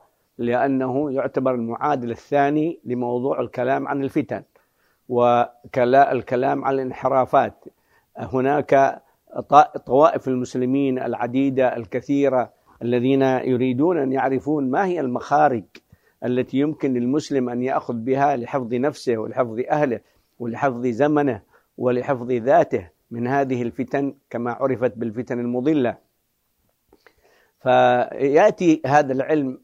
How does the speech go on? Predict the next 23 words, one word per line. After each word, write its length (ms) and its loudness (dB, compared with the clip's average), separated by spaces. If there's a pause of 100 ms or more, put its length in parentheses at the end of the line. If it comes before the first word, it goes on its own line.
(100)
المعروف 580 0
بالعلم 460 -2
بعلامات 480 -2
الساعة، 680 2 (120)
ونجد 460 -2
أن 440 -4
جزء 360 0
من 220 -2
هذا 260 -2
العلم 360 -2 (420)
يتولى 480 4
هذه 440 0
المسألة 460 -2
المتعلقة 720 -2
بالوقاية، 760 2 (440)
التي 400 0
يعرف 340 2
فيها 240 -2
المثل: 460 -2
"الوقاية 600 2
خير 340 -2
من 140 -2
العلاج"، 440 2